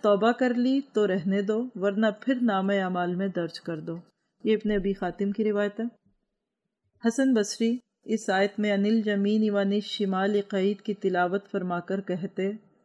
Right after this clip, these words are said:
"اے ابن آدم، تیرے لیے نامہ اعمال بچھا دیا گیا اور تجھ پر دو معزز فرشتے مقرر کر دیے گئے،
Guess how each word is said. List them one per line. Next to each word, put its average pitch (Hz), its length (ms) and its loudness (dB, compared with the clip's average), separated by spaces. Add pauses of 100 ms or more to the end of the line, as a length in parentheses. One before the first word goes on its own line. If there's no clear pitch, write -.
(600)
"اے 254 200 6
ابن 240 260 4
آدم، 208 520 0 (140)
تیرے 240 300 4
لیے 240 240 2
نامہ 196 340 2
اعمال 202 640 0
بچھا 185 600 -4
دیا 170 220 -4
گیا 165 260 -6 (920)
اور 240 100 4
تجھ 254 320 0
پر 277 140 2
دو 233 400 4
معزز 208 600 2
فرشتے 196 460 -2
مقرر 196 460 -2
کر 190 200 -4
دیے 170 380 -4
گئے، 165 140 -6